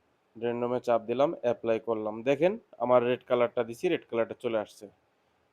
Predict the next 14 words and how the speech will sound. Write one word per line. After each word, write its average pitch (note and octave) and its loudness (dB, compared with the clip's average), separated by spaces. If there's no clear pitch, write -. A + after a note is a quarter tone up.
তো B2 2
আমাদের D3 4
যে F#3 6
লাইনে C#3+ 6
যেরকম C#3 -2
কালার C3 4
দরকার, C3 4
এরকম F#3+ 0
লাইন D#3+ 6
আমরা C#3+ 4
নিয়ে D3+ 2
কাজ D#3+ 2
করতে A#2+ -12
পারবো। G2 -6